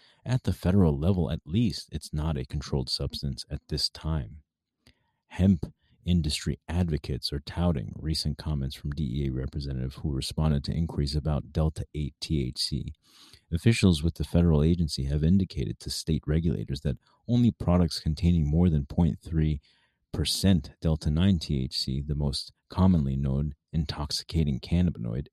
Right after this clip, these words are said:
is controlled. But the twenty eighteen Farm Bill that legalized hemp does not explicitly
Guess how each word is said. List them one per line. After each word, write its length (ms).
is 180
controlled. 720
But 120
the 60
twenty 380
eighteen 320
Farm 400
Bill 260
that 200
legalized 640
hemp 300
does 180
not 300
explicitly 840